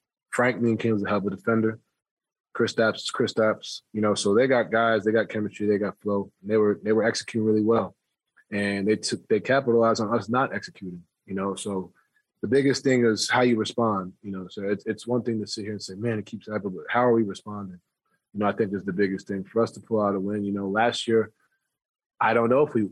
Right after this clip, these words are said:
you know, pull this one out, you know, the way we did. You know, that's the sign of growth and continuing to grow as a team. And it's not always gonna be pretty, man. It's not gonna be, you know, sunshines and rainbows. You know, you would think, you know, with guys out, eh,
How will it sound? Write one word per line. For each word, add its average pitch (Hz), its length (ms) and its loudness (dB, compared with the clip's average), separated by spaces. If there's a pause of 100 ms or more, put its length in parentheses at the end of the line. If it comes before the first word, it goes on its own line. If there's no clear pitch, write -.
(120)
you 113 120 0
know, 104 160 0
pull 107 220 -2
this 104 180 0
one 104 160 -2
out, 98 240 -4
you 104 80 -6
know, 101 120 0
the 98 80 -2
way 101 120 2
we 95 140 0
did. 92 280 -2
You 101 80 -6
know, 98 220 -2
that's 113 240 0
the 110 100 -8
sign 113 260 -2
of 101 140 -4
growth 113 380 0
and 101 120 -16
continuing 107 460 -6
to 98 80 -6
grow 104 240 -4
as 95 80 -8
a 90 60 -8
team. 110 360 -4
And 95 140 -8 (240)
it's 110 160 -6
not 147 160 4
always 143 200 4
gonna 127 140 4
be 120 80 4
pretty, 113 300 0
man. 92 200 -10
It's - 180 -12
not 113 180 -2
gonna 107 160 -8
be, 101 300 -2 (500)
you 101 60 -2
know, 95 320 -2
sunshines 110 500 0
and 101 100 -2
rainbows. 107 680 0
You 101 60 -8
know, 98 120 -2
you 101 140 0
would 101 180 -4
think, 117 320 0
you 113 80 -4
know, 104 100 -2
with 95 120 -4
guys 104 280 0
out, 107 260 0
eh, 101 60 -2